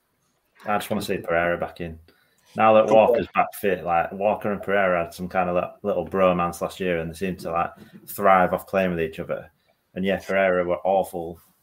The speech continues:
Speaker 1: but that was without Walker. So, like, now Walker's back and kind of, like, the pivotal point in the team.
Speaker 2: Mm.
Speaker 1: Why not play Pereira alongside him? You know, if you have, I said Chapman,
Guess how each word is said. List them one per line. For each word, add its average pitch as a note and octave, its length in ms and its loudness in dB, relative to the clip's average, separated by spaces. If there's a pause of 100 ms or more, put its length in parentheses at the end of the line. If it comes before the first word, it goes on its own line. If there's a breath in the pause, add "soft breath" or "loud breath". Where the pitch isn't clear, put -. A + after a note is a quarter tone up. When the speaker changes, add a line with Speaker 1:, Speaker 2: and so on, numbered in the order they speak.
Speaker 1:
but G2+ 80 -6
that F2 140 2
was F2 140 -4
without F2 380 -2
Walker. F2+ 420 -6
So, - 220 -12
like, E2+ 200 -4
now F2+ 200 -2
Walker's F2+ 340 -4
back - 300 -6
and E2+ 260 -10
kind F2+ 180 -4
of, E2+ 80 -4
like, E2 240 -2
the F2 100 -8 (240)
pivotal F#2 380 -4
point F2+ 280 -8
in F2 80 -8
the F2 60 -8
team. F#2 400 -10 (400)
Speaker 2:
Mm. G#2+ 140 -8
Speaker 1:
Why F#2 140 2
not F#2 180 -4
play F#2+ 240 -2
Pereira F#2 480 0
alongside E2+ 520 -6
him? F2+ 280 -8
You G#2 60 -8
know, G#2 60 -2
if - 100 -4
you A#2 40 4
have, G2 240 2 (640)
I - 40 -10
said - 240 -4
Chapman, F2 500 -2